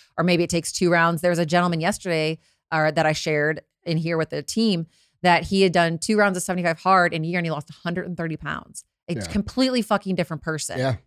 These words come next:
Speaker 1: Like, he's got a picture of the kids and you can just, the see it on their face and their eyes, like, how proud of themselves because they realized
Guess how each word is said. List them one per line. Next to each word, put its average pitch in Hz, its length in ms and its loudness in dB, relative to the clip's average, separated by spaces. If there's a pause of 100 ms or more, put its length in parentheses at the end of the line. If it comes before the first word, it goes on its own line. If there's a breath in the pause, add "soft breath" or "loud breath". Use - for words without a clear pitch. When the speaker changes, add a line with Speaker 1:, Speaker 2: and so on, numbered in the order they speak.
Speaker 1:
Like, 180 140 0
he's 185 100 0
got 180 140 2
a - 20 -2
picture 185 240 -4
of 160 40 -4
the 151 60 -6
kids 202 240 0
and 196 100 2
you 208 60 0
can 226 120 2
just, 202 180 -2 (340)
the 202 100 4
see 233 260 4
it - 20 6
on 202 120 4
their 175 100 0
face 185 340 0
and 180 80 -4
their 160 140 -2
eyes, 165 280 4
like, 156 120 -2
how 175 180 2
proud 175 260 2
of 226 60 4
themselves 160 200 -4
because 170 180 -2
they 180 100 2
realized 175 460 0